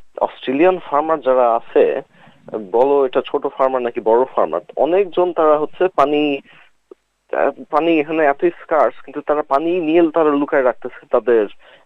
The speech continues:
ড্যামের মধ্যে, সেটা তারপর আর এনভায়রনমেন্টে যাচ্ছে না। তারপর অন্য ফার্মাররা যারা হচ্ছে, আহ, যাদের আসলেই পানি দরকার, তারা আর পাচ্ছে না। আর যেটা হচ্ছে শেষ পর্যন্ত যে যেই ফার্মাররা ভালো করে এই ড্রাউটটা ম্যানেজ করতেছে,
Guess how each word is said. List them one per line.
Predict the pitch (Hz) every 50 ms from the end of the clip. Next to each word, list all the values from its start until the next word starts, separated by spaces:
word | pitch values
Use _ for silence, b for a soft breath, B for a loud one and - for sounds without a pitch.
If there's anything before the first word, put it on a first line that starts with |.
| -
ড্যামের | - 127 123 120 120 117
মধ্যে, | 110 101 92 - - - - - _ _ _ _ _ _ -
সেটা | 151 147 156
তারপর | 143 - 147 - 143 139
আর | 131 127
এনভায়রনমেন্টে | 123 113 107 120 117 120 120 110 - 123
যাচ্ছে | 113 120 110 - - - 127
না। | 120
তারপর | 117 - 131 - 123
অন্য | 117 120 127 127 123 -
ফার্মাররা | - - 120 127 127 127 135 143 165 160
যারা | 131 127 120 120 120 123
হচ্ছে, | 127 127 117 - - - - 120 113 110 110 107 101 - b b b b b b b _ _
আহ, | - 104 104 101 104 101 98
যাদের | 101 120 113 123 113
আসলেই | 107 107 - - 185 185
পানি | - 170 170 175
দরকার, | 160 160 156 - - 160
তারা | - 123 120 123 131
আর | 131
পাচ্ছে | 123 - 131 - - - 131
না। | 123 143 202 311 - _ _ _ _ _ _ _ _ _ _ - -
আর | - 123
যেটা | 123 135 139 156 156
হচ্ছে | 156 160 - - 190 180 -
শেষ | 180 165 -
পর্যন্ত | - 165 156 151 165 175 - - 220 208 151
যে | 127 143 139 135 135 131 127 - b b b b _ _
যেই | - 107 113 135 147
ফার্মাররা | 143 - 160 147 147 151 151 147 143 139 143 143 139 131 135 127 127 - - - - 98 -
ভালো | 107 107 123 151
করে | 151 - - 160 151 147 147 139 139 139
এই | 135 - - 120
ড্রাউটটা | - - 117 117 120 - - - 139 127 123 117 117
ম্যানেজ | 110 104 107 117 131 151 151
করতেছে, | - - - 156 - - 180 - - - 185 214